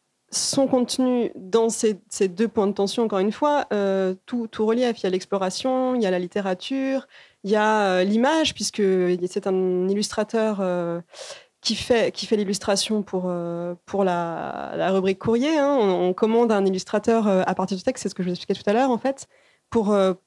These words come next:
pour les textes pour lesquels on commande une illustration, on travaille directement avec un illustrateur, euh,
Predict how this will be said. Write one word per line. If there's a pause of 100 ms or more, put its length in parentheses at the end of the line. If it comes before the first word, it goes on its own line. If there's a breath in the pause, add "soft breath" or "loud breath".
(100)
pour
les
textes
pour
lesquels
on
commande
une
illustration,
on
travaille
directement
avec
un
illustrateur,
euh,